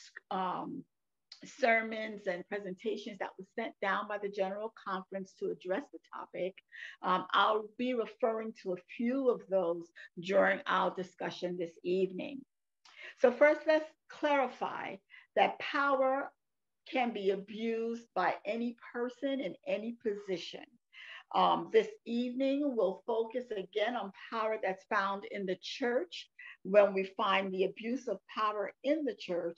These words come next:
as well as that is found in the family or the home. Regardless of who is perpetrating this abuse,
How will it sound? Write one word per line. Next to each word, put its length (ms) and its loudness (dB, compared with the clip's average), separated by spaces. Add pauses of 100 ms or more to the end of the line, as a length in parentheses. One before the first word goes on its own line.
as 140 0 (140)
well 480 2 (280)
as 280 2
that 260 6 (100)
is 180 -4
found 500 -2 (200)
in 400 4 (280)
the 80 -2
family 480 2
or 200 4 (320)
the 80 4
home. 480 0
Regardless 720 2
of 160 0 (180)
who 400 0 (560)
is 320 6 (300)
perpetrating 720 0
this 220 0 (140)
abuse, 520 -2